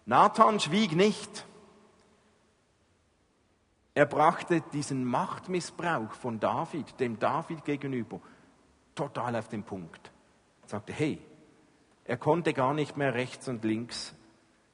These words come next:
Das war immer wieder die Aufgabe von Propheten, Machtmissbrauch ans Licht bringen. Und David, der nahm das ja Gott sei Dank positiv auf.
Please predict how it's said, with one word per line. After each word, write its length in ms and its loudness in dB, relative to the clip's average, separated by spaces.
Das 180 -4
war 240 4
immer 300 2
wieder 240 0
die 160 -2
Aufgabe 600 2
von 240 -2
Propheten, 680 -2
Machtmissbrauch 1040 -2
ans 240 -2
Licht 480 0
bringen. 380 -6
Und 160 0
David, 400 6
der 140 6
nahm 320 6
das 240 4
ja 400 4
Gott 240 6
sei 180 4
Dank 460 0
positiv 560 0
auf. 500 0